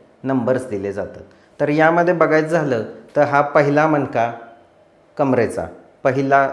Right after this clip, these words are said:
दुसरा, तिसरा, चौथा आणि हा पाचवा. या दोन मणक्यांच्या मध्ये एक चकती दिसते तुम्हाला. त्या चकतीलाच मराठीमध्ये गादी असंही म्हणलं जातं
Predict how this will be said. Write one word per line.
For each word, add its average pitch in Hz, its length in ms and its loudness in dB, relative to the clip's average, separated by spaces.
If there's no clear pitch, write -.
दुसरा, 113 520 -2
तिसरा, 113 380 -2
चौथा 113 480 -2
आणि 117 140 -8
हा 127 120 -2
पाचवा. 113 400 0
या 139 100 2
दोन 160 300 4
मणक्यांच्या 170 580 2
मध्ये 151 440 -2
एक 147 300 -4
चकती 165 360 -2
दिसते 139 360 -6
तुम्हाला. 101 360 -8
त्या 127 340 -10
चकतीलाच 147 640 -2
मराठीमध्ये 139 520 -2
गादी 139 360 2
असंही 156 280 0
म्हणलं 113 320 -2
जातं 104 340 -6